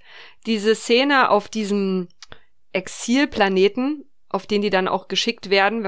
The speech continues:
wo sie dann mal von der Prinzessin geschnappt werden, ähm, sind und sie dann dort flüchten wollen, dann kommen die ja, das,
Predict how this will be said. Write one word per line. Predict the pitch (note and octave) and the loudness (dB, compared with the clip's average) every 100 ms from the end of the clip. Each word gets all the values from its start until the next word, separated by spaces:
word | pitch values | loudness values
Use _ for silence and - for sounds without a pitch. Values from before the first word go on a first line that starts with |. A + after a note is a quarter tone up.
| F#3 | -4
wo | F#3+ | -4
sie | F#3+ | -2
dann | F#3+ F#3+ | 0 0
mal | F#3 | 0
von | F#3 F#3+ | -2 -2
der | F3 | -2
Prinzessin | F3 G3 F#3 A3 A3+ F#3+ | -4 -8 -4 -4 -2 -4
geschnappt | - F#3+ F#3+ - | -2 -4 -4 0
werden, | G3 G3+ C4+ - - - - - - - - | 0 2 -4 -10 -20 -20 -20 -20 -20 -20 -2
ähm, | G3+ G3+ G3+ G3+ G3 | 2 4 2 -2 -6
sind | F3 G#3+ C4+ - - - - - - - | 0 0 0 -2 -14 -18 -18 -20 -20 -2
und | G#3+ G#3 | 0 0
sie | A3+ | 0
dann | A3 | 0
dort | G3+ G3+ | 0 -4
flüchten | - C4 - A3 | -4 -4 -4 -2
wollen, | F#3+ G3 A3+ D4 - - - | 2 2 2 0 -6 -20 -6
dann | G3+ G3 G3+ F#3+ - - - - | -2 0 0 -4 -8 -16 -18 -6
kommen | G#3+ A#3 | 0 0
die | A3 | 0
ja, | G#3+ G3 C#3+ | 2 2 2
das, | F#3 F#3 | 0 -6